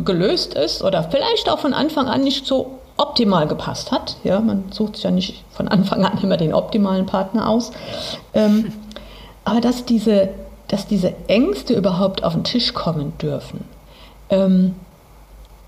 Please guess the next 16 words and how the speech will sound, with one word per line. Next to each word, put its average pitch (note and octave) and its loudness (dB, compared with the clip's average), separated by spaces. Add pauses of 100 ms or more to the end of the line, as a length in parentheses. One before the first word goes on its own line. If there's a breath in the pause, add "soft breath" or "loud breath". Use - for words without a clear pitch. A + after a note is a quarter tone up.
(240)
und G3+ 2
dass G3 -2 (580)
die G3 0 (260)
Person, A3 2
die E3+ 0 (100)
Angst F#3+ -2
hat, - -4 (460 loud breath)
ähm, G3 2 (600)
fordern A3 2
darf, E3 -2 (1400)
dass F#3+ -4
gemeinsam G#3 4
nach G3 4
Lösungen G3 2
gesucht - -10
wird. - -10